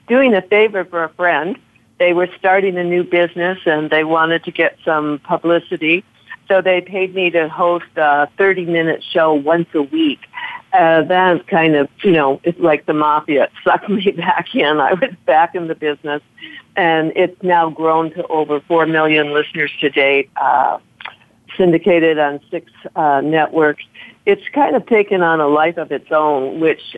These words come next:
is, uh, an interesting aspect. And that's what happens now, because there's so much chatter, there's so much social media, there is so much, like, when you have a guest on the show, well, you know this,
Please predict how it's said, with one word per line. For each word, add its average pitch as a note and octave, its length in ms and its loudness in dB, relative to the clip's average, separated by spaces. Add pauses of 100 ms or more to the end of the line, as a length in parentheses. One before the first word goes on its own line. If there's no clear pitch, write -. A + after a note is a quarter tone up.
is, E3 260 2 (100)
uh, D#3+ 360 2 (500)
an G#3+ 120 2
interesting A#3 560 2
aspect. E3 760 -2
And E3 480 -2
that's G3 240 0
what B3 120 0
happens F#3 580 -2
now, D#3+ 640 0 (420)
because E3+ 480 -2
there's C#3+ 320 0 (180)
so G3 200 2
much F#3+ 280 0 (200)
chatter, E3+ 720 0
there's D#3+ 280 -10
so F3+ 140 -4
much F3+ 240 -8 (160)
social E3+ 400 -2
media, D#3 640 0 (460)
there E3+ 340 2
is E3 260 -2 (140)
so G#3+ 160 2
much, G3+ 300 -2 (100)
like, E3+ 300 0 (140)
when F3+ 200 2
you G3 120 2
have F#3 200 0
a D#3+ 80 -2
guest F#3 380 -2
on E3 160 0
the D#3+ 80 -8
show, E3+ 200 0
well, F3 140 -2
you A3+ 180 0
know D3 240 2
this, C#3 220 0